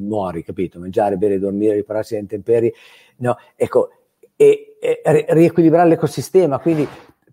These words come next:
questo per, per crescere le aziende, perché possono svilupparsi, perché possono, eh, perché per, cioè, per le persone, per le aziende, cioè,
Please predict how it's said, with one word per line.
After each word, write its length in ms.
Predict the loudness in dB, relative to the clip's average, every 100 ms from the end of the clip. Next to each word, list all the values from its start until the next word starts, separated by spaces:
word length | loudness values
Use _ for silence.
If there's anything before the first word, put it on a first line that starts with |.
| -2
questo 300 | -2 0 0
per, 320 | 2 0 -2
per 240 | -4 -4
crescere 640 | -4 -2 0 0 -2 -4 _
le 140 | -2 0
aziende, 560 | 0 -2 -2 0 -2
perché 360 | -2 -4 -4 -4
possono 500 | -4 -6 -6 -6 -8 -8
svilupparsi, 680 | -6 -6 -4 -2 -2 -4 -8
perché 260 | -6 -4
possono, 560 | -6 -6 -6 -6 -8 -10
eh, 180 | -8 -6
perché 340 | -4 -4 -4 -4
per, 280 | -4 -6 -6
cioè, 180 | -4 -4 -6 _
per 120 | 2
le 100 | 2
persone, 480 | 2 0 0 0 0
per 100 | -2
le 60 |
aziende, 240 | -2 -2 -4
cioè, 160 | -4